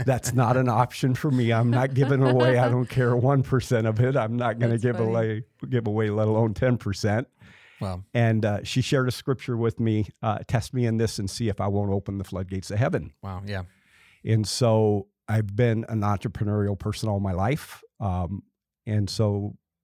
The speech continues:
Speaker 1: we started a business called Mustard Seed.
Speaker 3: Yep.
Speaker 1: Mustard Seed Enterprises. And that business consu-, was collecting cardboard on my way home from my real job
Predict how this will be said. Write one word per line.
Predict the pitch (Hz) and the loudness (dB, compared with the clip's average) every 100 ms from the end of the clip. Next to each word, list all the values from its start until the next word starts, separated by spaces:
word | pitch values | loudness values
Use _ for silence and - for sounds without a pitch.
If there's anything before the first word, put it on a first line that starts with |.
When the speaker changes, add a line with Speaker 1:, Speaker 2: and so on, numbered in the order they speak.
| _ - | _ -18
Speaker 1:
we | - | -16
started | - 117 104 101 | -4 0 0 0
a | |
business | 95 131 113 104 | 0 0 -2 -4
called | 113 101 | -4 -2
Mustard | 113 - 110 85 | -2 -2 -6 -6
Seed. | 85 69 _ _ _ - - | -8 -10 _ _ _ -20 -14
Speaker 3:
Yep. | 104 - _ | -14 -14 _
Speaker 1:
Mustard | 104 - 117 | -4 0 -4
Seed | - 123 | 0 0
Enterprises. | 113 110 - 95 90 73 104 - | 2 0 -2 -4 -4 -6 -10 -6
And | 104 95 | -4 -2
that | 98 101 | -4 0
business | 123 113 127 - | 0 2 -2 -6
consu-, | - 117 107 - 123 110 - - - - _ _ _ - | -4 -2 -2 0 0 0 -4 -14 -14 -20 _ _ _ -6
was | 110 104 92 - - - | -2 -2 -4 -12 -16 -14
collecting | - 101 101 - 139 120 | -10 -6 -6 -4 -2 -2
cardboard | - - 123 110 92 82 80 | -4 0 0 0 -4 -6 -6
on | 92 | -4
my | 101 | -2
way | 95 101 95 | -2 -2 -2
home | 104 98 | -4 -4
from | - 92 | -4 -4
my | 95 | -2
real | 95 113 131 | 0 2 0
job | 90 71 71 107 | -2 -6 -6 -8